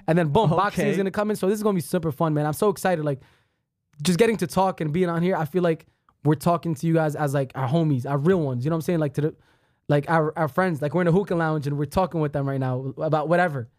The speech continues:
Speaker 1: And
Speaker 2: Facts.
Speaker 1: also, we have this question thing to, to everyone listening.
Speaker 2: Oh, yeah, let's pull that
Speaker 1: on,
Speaker 2: up
Speaker 1: on,
Speaker 2: right
Speaker 1: where
Speaker 2: now.
Speaker 1: is it, on Anchor or,
Speaker 2: It's on
Speaker 1: or some
Speaker 2: Anchor. I'm about to pull that up right now.
Speaker 1: Any one of you guys can ask us questions. Tell us about anything that you guys want us to talk about. Go leave, you leave a voice.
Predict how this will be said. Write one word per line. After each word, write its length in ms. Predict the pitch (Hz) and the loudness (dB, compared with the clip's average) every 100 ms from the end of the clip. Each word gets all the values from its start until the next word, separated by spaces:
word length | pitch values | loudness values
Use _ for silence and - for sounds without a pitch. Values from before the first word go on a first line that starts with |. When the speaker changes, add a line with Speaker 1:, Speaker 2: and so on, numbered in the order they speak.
| _ _ _ _ - | _ _ _ _ 0
Speaker 1:
And 100 | 226 | 4
Speaker 2:
Facts. 40 | |
Speaker 1:
also, 180 | 262 254 | 4 2
we 120 | 220 | 0
have 180 | 247 269 | 0 0
this 120 | 220 | -2
question 440 | - 226 - 196 156 | -2 -4 -2 -4 -2
thing 320 | 156 147 143 _ _ _ - - 131 | 0 -2 -4 _ _ _ -14 -6 -4
to, 160 | 147 - | -4 -2
to 80 | 175 | 0
everyone 240 | 170 165 | 2 2
listening. 300 | 160 156 147 | 0 0 0
Speaker 2:
Oh, 20 | 202 | 0
yeah, 60 | |
let's 100 | 175 | -6
pull 200 | - 233 | -10 -8
that 80 | 262 | -2
Speaker 1:
on, 100 | 165 | 0
Speaker 2:
up 80 | 311 | 0
Speaker 1:
on, 120 | 165 | 0
Speaker 2:
right 80 | 160 | 0
Speaker 1:
where 140 | 180 214 | 2 2
Speaker 2:
now. 40 | |
Speaker 1:
is 80 | 196 | 0
it, 60 | |
on 160 | 185 160 | -2 -2
Anchor 380 | 185 190 190 185 | -4 -2 0 0
or, 20 | 165 | 2
Speaker 2:
It's 100 | 170 | 0
on 80 | |
Speaker 1:
or 40 | 165 | 0
some 200 | 185 175 | -2 -2
Speaker 2:
Anchor. 180 | 156 - | -4 -6
I'm 60 | |
about 140 | 175 190 | -6 -6
to 60 | |
pull 200 | 165 196 | -8 -8
that 160 | 180 175 | -6 -6
up 100 | 160 | -6
right 140 | 170 175 | -8 -8
now. 280 | 170 117 - _ - | -6 -8 -10 _ 0
Speaker 1:
Any 200 | 214 240 | 2 4
one 140 | 220 | 4
of 100 | 214 | 2
you 80 | 180 | 0
guys 220 | 180 165 | 0 -2
can 140 | - 151 | -4 -4
ask 280 | 156 156 156 | -2 -2 -2
us 120 | 139 | -2
questions. 560 | - 160 - 156 143 | -2 -2 0 -2 0
Tell 200 | - 190 | 0 0
us 180 | 190 - - | 0 -2 -4
about 300 | 160 170 - | -2 -2 -2
anything 380 | 185 180 160 151 | 0 0 0 2
that 80 | 151 | 2
you 60 | |
guys 180 | 147 127 | 2 0
want 160 | 147 151 | -2 -2
us 80 | - | -2
to 60 | |
talk 220 | 156 156 | -2 -2
about. 320 | 151 151 151 - _ _ _ _ 147 | -2 -2 -4 -10 _ _ _ _ 2
Go 120 | 208 | 4
leave, 280 | 220 185 180 | 2 -2 0
you 160 | 175 | 2
leave 220 | 180 208 | 2 2
a 80 | 196 | 2
voice. 640 | 135 147 180 147 - - | 0 0 0 0 -6 -16